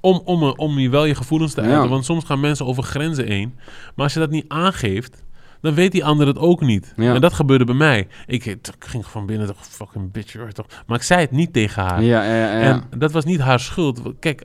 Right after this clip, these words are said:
Speaker 1: als ik het had gezegd, had zij ook een rekening kunnen houden.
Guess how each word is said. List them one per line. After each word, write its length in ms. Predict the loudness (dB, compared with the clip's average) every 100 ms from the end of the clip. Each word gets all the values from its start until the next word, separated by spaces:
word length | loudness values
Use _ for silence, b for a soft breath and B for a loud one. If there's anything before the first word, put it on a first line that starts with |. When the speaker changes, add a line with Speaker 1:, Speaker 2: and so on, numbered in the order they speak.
| -6
Speaker 1:
als 180 | -4 -2
ik 180 | -2
het 140 | 0 0
had 180 | 0 0
gezegd, 340 | -2 -2 -4
had 160 | -4 -4
zij 100 | -4
ook 220 | -4 -2
een 100 | 0
rekening 340 | 0 0 -4
kunnen 220 | -4 -4
houden. 340 | -4 -4 -6